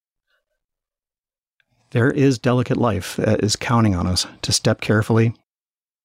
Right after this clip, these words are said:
to look closely, to pay attention,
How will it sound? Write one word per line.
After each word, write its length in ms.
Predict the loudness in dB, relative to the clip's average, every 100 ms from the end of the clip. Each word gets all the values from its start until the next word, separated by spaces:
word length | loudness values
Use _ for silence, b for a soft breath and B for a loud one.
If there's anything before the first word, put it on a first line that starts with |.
| _ -4
to 120 | 0
look 280 | 2 0 -2
closely, 680 | -2 0 0 0 0 -2 -8 _ _ _ _ _ _ _ _ _ _ _ _ _
to 120 | -6
pay 280 | -4 0 0
attention, 600 | 2 0 -2 0 -2 -4